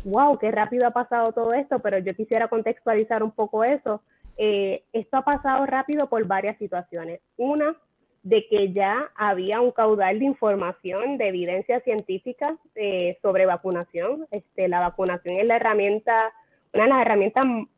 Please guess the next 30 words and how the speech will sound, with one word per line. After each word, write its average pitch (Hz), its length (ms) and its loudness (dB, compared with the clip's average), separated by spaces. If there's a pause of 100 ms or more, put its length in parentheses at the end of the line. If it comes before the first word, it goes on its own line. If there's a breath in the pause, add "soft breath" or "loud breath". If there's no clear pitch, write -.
(120)
que 208 120 4
más 196 160 0
se 262 80 4
utiliza 226 460 0
en 214 120 2
salud 196 240 2
pública, 208 460 0
así 208 260 0
que 220 140 0
obviamente 202 480 0
ahí 202 100 2
hay 196 80 2
muchísima 214 520 0
información, 214 540 0
muchísimo 214 520 -2
aprendizaje 208 680 -2
de 190 80 0
muchas 196 400 0
décadas. 196 420 -2 (520)
Eh, 196 600 2 (400)
pero 240 220 4
también 220 840 0
es 208 240 -4
importante 254 600 -2
resaltar, 220 720 -4 (1080)
toda 311 360 4
la 262 160 2
comunidad 214 760 0
global, 190 640 0 (140)
científica, 196 880 -4